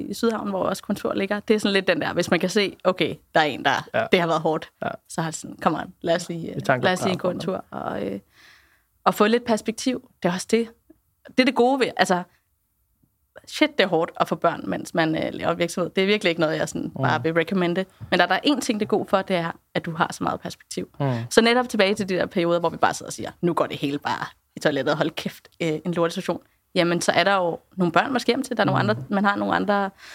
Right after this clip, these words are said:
Speaker 1: noget andet ansvar, der er større, så man tænker også, "Ja,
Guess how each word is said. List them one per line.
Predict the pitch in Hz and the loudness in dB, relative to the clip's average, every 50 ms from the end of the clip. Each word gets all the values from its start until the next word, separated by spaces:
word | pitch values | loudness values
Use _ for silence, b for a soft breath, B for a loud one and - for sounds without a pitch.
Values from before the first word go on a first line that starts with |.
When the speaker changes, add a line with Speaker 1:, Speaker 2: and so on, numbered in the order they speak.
| B B B B B B - | B B B B B B -4
Speaker 1:
noget | - 202 202 190 | -2 0 2 4
andet | 170 208 220 220 208 | 4 4 4 4 4
ansvar, | 135 196 214 - - 247 - - - | 4 2 2 2 2 0 2 2 4
der | - 180 | 4 4
er | 175 | 4
større, | 175 - - 180 175 180 208 220 214 | 4 2 2 4 4 4 2 0 -2
så | - - 190 | 0 0 2
man | 175 165 160 | 2 2 2
tænker | - 175 160 - 147 | 2 0 2 2 0
også, | 147 - - - | -2 -2 -8 -12
"Ja, | 147 | -14